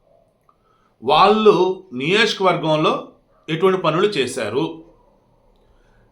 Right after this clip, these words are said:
లేదు వారు అసలు ఇప్పుడు ఎమ్మెల్యే కాదు అనుకుంటే ఏ పార్టీ ఎక్కడి నుంచి చూస్తున్నారు ఏంటి, ఇవన్నీ వాళ్ళు చూసుకోవాలి, చూసుకుంటారు, no doubt.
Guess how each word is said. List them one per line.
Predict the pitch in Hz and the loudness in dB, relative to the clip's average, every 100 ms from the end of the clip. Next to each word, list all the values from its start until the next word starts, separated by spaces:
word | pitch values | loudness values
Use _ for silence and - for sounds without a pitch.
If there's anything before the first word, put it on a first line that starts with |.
| - | -6
లేదు | 139 214 226 240 240 - - _ _ 127 | 0 4 4 2 -2 -6 -14 _ _ -6
వారు | 135 185 | 0 2
అసలు | 190 | 0
ఇప్పుడు | 190 156 | -2 -4
ఎమ్మెల్యే | 160 208 208 | 0 0 0
కాదు | 208 185 185 | 2 2 2
అనుకుంటే | 170 160 143 131 147 151 - | 0 -2 -6 -4 -2 -4 -6
ఏ | 151 190 | 0 0
పార్టీ | 208 175 156 196 | 2 0 0 -4
ఎక్కడి | 156 139 170 | -4 -4 -4
నుంచి | 165 | -8
చూస్తున్నారు | 151 165 135 | -10 -8 -8
ఏంటి, | 123 | -6
ఇవన్నీ | 135 208 | -8 -4
వాళ్ళు | 262 226 | -6 -6
చూసుకోవాలి, | 247 - 143 90 - | -8 -6 -6 -6 -10
చూసుకుంటారు, | 254 247 170 | -12 -6 -4
no | 131 175 | -2 -2
doubt. | - - | -4 -8